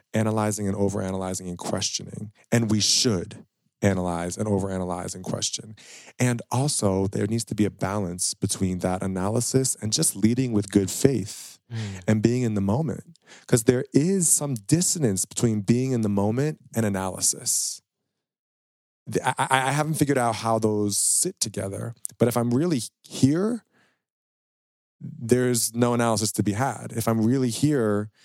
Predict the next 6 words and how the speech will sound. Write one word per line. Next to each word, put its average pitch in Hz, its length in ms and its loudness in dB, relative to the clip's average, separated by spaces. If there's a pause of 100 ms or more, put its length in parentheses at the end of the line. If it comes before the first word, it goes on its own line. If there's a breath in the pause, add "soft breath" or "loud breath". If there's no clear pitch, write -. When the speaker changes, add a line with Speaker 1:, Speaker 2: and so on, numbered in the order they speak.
(1400 soft breath)
Speaker 1:
America 117 460 2
doesn't 107 260 0
exist, 98 720 -2 (240)
race 107 360 2
doesn't 107 280 2
exist, 98 720 -2